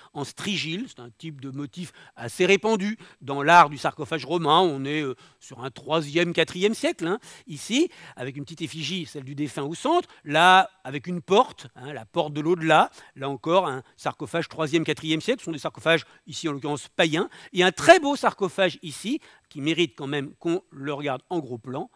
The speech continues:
Ce sarcophage représente en fait le Thias dionysiaque. Dionysos revient d'Orient, revient d'Asie,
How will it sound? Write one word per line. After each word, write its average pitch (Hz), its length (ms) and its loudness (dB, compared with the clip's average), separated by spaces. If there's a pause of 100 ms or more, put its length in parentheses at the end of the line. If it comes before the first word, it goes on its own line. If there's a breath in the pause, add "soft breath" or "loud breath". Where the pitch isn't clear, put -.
(400 soft breath)
Ce 151 140 -10
sarcophage 208 480 2
représente 185 400 0
en 156 60 -4
fait 247 220 -2
le 156 200 -4
Thias 226 320 0
dionysiaque. 160 680 -2
Dionysos 160 680 -2 (240 soft breath)
revient 175 720 2
d'Orient, 160 680 -2
revient 165 460 0
d'Asie, 147 420 -6